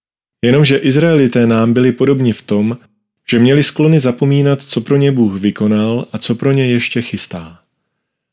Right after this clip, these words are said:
A tak Mojžíš psal o božích požehnáních Abrahamovi, aby svým izraelským čtenářům připomněl požehnání, kterými Bůh zahrnul je samotné,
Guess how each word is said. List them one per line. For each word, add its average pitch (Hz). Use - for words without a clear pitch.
A -
tak 117
Mojžíš 135
psal 110
o 131
božích 135
požehnáních 117
Abrahamovi, 107
aby 110
svým 117
izraelským 147
čtenářům 135
připomněl 123
požehnání, 123
kterými 127
Bůh 120
zahrnul 120
je 113
samotné, 110